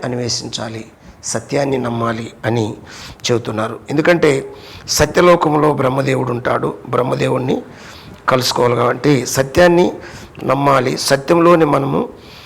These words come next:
ప్రతిష్ఠించబడాలి. ఆ సత్యం కోసము మనము మన ఇహలోక జీవితము,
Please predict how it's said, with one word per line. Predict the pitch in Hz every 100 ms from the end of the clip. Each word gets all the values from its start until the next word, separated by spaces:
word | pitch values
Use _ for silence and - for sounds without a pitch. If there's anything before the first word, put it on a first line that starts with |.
| - - - -
ప్రతిష్ఠించబడాలి. | 135 147 - 135 135 131 127 120 143 - - _ - -
ఆ | 123
సత్యం | - 139 - - 202
కోసము | 151 135 123 120
మనము | 117 113 110 107 113 113 - - - - - 120
మన | 117 -
ఇహలోక | 127 147 160 170 127
జీవితము, | 131 131 127 127 123 113